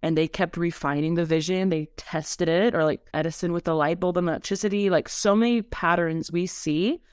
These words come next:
It started with an idea. And so we have to start thinking about things differently if we want to create different results. This is applied for, like, personal creation or business creation, however you want to think of it.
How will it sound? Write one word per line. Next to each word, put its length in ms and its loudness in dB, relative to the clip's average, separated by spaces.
It 120 4
started 300 0
with 180 0
an 60 2
idea. 580 0
And 120 0
so 280 2
we 180 0
have 300 0
to 180 -2
start 380 0
thinking 380 0
about 260 0
things 240 -4
differently 720 -2
if 140 0
we 80 2
want 160 0
to 80 -6
create 220 0
different 240 -4
results. 480 -2
This 240 0
is 240 -4
applied 460 0
for, 180 2
like, 120 0
personal 420 0
creation 400 0
or 80 0
business 340 -2
creation, 320 -4
however 220 -2
you 160 2
want 220 0
to 340 0
think 120 0
of 120 -2
it. 120 -2